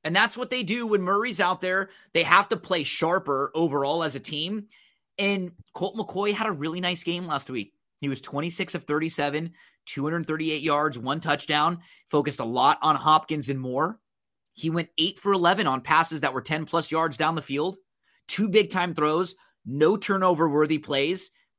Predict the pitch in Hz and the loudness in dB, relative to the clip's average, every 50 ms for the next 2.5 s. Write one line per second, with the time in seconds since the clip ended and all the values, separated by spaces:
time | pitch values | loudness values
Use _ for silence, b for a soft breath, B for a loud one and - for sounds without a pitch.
0 | _ - 175 180 196 202 202 175 180 180 156 - - - 180 190 196 214 226 233 | _ -4 -2 0 0 0 0 0 0 -2 -2 -2 0 2 2 2 2 0 -2 -6
1 | 208 - _ _ - - 156 185 208 175 135 147 170 165 160 156 156 151 139 - | -8 -10 _ _ -4 0 2 2 2 2 0 2 2 2 2 0 -2 -6 -6 -4
2 | - 147 147 147 170 180 - - - | -2 2 2 2 2 0 -2 -10 -10